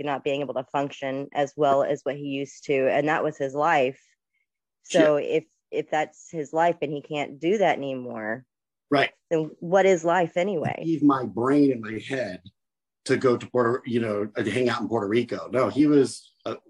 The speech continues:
Speaker 2: there was no getting away from his brain and his head at that point. You know, it's, he's, you can't.
Speaker 1: Right. Are you on any social medias at all so people can find you and follow you?
Speaker 2: Eh,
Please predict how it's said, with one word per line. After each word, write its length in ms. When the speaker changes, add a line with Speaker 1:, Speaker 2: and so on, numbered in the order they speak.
Speaker 2:
there 160
was 120
no 160
getting 440
away 260
from 180
his 120
brain 300
and 100
his 120
head 160
at 100
that 200
point. 240
You 140
know, 60
it's, 260
he's, 220
you 360
can't. 180
Speaker 1:
Right. 180
Are 160
you 360
on 220
any 280
social 400
medias 720
at 100
all 240
so 160
people 220
can 160
find 360
you 140
and 160
follow 280
you? 360
Speaker 2:
Eh, 500